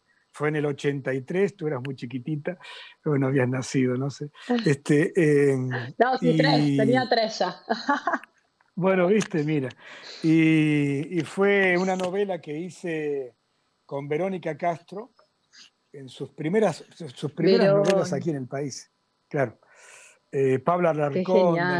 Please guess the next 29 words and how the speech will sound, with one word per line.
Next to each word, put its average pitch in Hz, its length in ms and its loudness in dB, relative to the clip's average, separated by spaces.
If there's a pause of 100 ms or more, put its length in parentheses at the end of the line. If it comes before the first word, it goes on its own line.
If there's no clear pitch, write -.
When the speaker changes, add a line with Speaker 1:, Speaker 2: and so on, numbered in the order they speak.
Speaker 1:
Daniel 147 160 -6
Guerrero, 143 800 -4
Juan 147 240 -10
Vi-, 165 100 -16
Juancito 147 520 -12
Vitale, 135 500 -4
Ana 127 140 -14
María 127 260 -16
Yunta. 131 720 -8 (480)
Bueno, 147 200 2
un 147 80 0
elenco 143 480 0
tremendo. 165 760 0
Speaker 2:
Ah. 185 540 -2
Speaker 1:
Y 135 140 2
a 143 100 2
partir 165 420 -2
de 196 120 2
ahí, 226 480 -2
bueno, 190 420 -8
Speaker 2:
Claro. 185 540 0
Speaker 1:
eh, 160 100 -8
tuve 156 640 4
el 156 140 -2
privilegio 165 600 2
de 151 120 0
la 143 100 -2
continuidad 139 560 -2
laboral. 120 420 -8